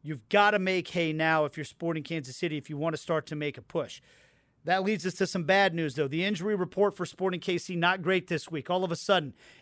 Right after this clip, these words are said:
added to the list is questionable. Defender Logan Ndembe with an ankle injury on a tackle that did not get whistled for a foul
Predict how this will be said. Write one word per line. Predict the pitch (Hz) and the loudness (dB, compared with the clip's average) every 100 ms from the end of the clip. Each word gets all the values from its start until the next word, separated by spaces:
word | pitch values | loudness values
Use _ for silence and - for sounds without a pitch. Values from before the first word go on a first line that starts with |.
| _ | _
added | 180 196 208 208 | 2 4 4 2
to | - | 0
the | 180 | 0
list | 175 190 160 - | 4 4 2 -2
is | - | -6
questionable. | - 190 170 180 151 143 | 0 2 2 -2 -2 -4
Defender | 143 - 196 190 | -6 -4 -2 2
Logan | 180 180 160 | 4 4 4
Ndembe | 156 147 180 196 185 | -2 0 2 2 2
with | 165 147 | 0 0
an | 151 | 0
ankle | 180 196 185 | -2 0 0
injury | 185 151 170 185 180 - - - | -2 0 2 2 0 -12 -8 2
on | 214 220 | 4 4
a | |
tackle | 202 196 175 180 | 4 4 4 4
that | 165 151 | 2 4
did | 180 160 | 2 4
not | 170 165 | 4 4
get | 175 | 0
whistled | 156 165 175 143 | -2 -2 -4 -4
for | 156 | -4
a | |
foul | 143 - 151 147 | -4 -2 0 0